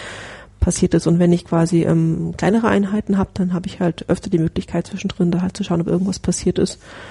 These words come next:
Mm. Und es liegt, also bei mir ist wirklich nur das,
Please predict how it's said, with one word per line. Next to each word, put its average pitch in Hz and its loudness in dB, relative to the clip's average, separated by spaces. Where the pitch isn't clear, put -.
Mm. 185 4
Und 180 0
es - 0
liegt, 214 0
also 202 0
bei 196 4
mir 190 4
ist 196 0
wirklich - -2
nur 196 2
das, - -2